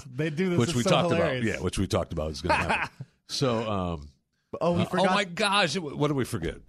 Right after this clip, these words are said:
Speaker 1: Hold on, 'cause I'm, I'm into Fear now, so don't take me too far back.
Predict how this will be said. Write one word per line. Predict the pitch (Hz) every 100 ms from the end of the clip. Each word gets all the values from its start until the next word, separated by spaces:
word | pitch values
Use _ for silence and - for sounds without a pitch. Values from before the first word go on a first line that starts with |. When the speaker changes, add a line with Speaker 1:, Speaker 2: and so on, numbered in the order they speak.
| 95
Speaker 1:
Hold | 123 113
on, | 92
'cause | 98
I'm, | 101
I'm | 104 104 98
into | 104 110
Fear | - 123 92
now, | 82 76
so | - 87 78 71 -
don't | 95 85
take | 120 101
me | 110
too | 127 113
far | 117 110
back. | 107 87